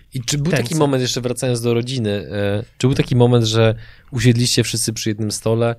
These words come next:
Speaker 1: i powiedziałeś: „Słuchajcie, robię to i to, będę robił to i to, tak, są takie i takie liczby, które mnie generalnie bronią,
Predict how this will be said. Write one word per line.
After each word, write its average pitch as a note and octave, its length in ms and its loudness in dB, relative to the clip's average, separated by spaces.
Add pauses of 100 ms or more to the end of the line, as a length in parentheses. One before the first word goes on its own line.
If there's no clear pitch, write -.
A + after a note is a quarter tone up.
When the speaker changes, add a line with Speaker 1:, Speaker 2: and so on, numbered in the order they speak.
(420)
Speaker 1:
i G#2+ 240 0
powiedziałeś: G#2+ 580 0
„Słuchajcie, A2+ 720 2
robię A2+ 400 0
to A2+ 200 2
i G#2 100 2
to, G#2 340 0
będę A2 420 4
robił G2+ 260 0
to G2+ 200 -2
i G2 100 -2
to, G#2 260 0
tak, B2 320 -2
są A2+ 180 -4
takie A#2 280 0
i G#2+ 60 2
takie G#2+ 280 -2
liczby, G#2 360 -2
które G#2+ 260 2
mnie G#2 140 0
generalnie G2+ 500 0
bronią, A2+ 440 2